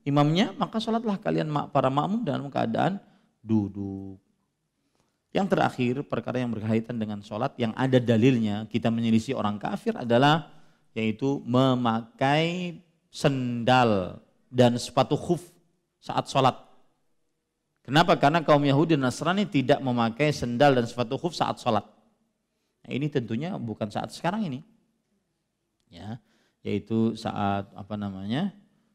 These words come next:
eh, sudah ada lantai yang bagus, kemudian dikarpeti masjidnya. Kemudian dia ingin mengamalkan hadis ini. Ya, hadis yang berbunyi,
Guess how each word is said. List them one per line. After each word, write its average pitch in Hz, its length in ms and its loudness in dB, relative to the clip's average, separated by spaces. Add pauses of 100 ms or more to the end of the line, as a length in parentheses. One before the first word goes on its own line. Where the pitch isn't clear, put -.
(200)
eh, 104 640 -10
sudah 110 320 -4
ada 101 400 -6 (400)
lantai 104 480 -2
yang 98 160 -6
bagus, 101 560 -4
kemudian 98 480 -10
dikarpeti 101 720 -8
masjidnya. 107 560 -8 (1040)
Kemudian 107 240 -2
dia 165 160 4
ingin 190 160 4
mengamalkan 190 480 4
hadis 180 240 6
ini. 156 320 2 (960)
Ya, - 400 -12
hadis 135 240 -2
yang 123 160 -2
berbunyi, 131 720 0